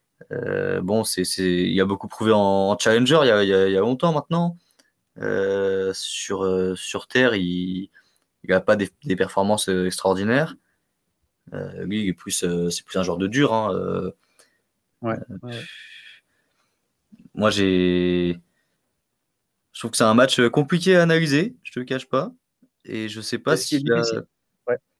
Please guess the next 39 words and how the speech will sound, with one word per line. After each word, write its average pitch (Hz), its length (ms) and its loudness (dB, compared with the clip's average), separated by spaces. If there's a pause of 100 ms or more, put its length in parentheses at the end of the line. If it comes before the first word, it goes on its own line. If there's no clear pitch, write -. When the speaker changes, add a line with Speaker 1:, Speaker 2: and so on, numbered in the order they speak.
(260)
Speaker 1:
une, 110 140 -4
une 104 340 -2
value 110 180 4
Speaker 2:
Oui, 135 60 0
vas-y. - 80 2
Speaker 1:
particulière 127 500 2
sur, 107 260 -2
euh, 101 300 2 (340)
sur - 200 -4
l'Ouzbek, 117 460 0
hein. 151 160 -2 (720)
Euh, 101 720 -6 (640)
je - 100 -14
suis, 107 140 0
je - 60 -8
suis 104 100 -8
curieux 127 220 2
de 123 40 -2
savoir, 123 440 4
euh, 95 300 2 (840)
en 113 140 -2
quoi 151 200 4
tu 143 140 -8
trouves, 135 340 -2
euh, 104 200 -2
qu'une 104 240 -14
cote 120 240 -10
à, 90 260 -8 (720)
à 113 120 0
un 120 60 2
quatre-vingt-cinq 135 540 2
sur 117 160 -2
Istomin, 123 440 -2
euh, 104 160 -8
pourrait 104 240 -6
être - 120 -8
intéressante. 107 580 -6 (880)
Euh, 104 560 -12 (200)
Speaker 2:
Bah, 120 80 -2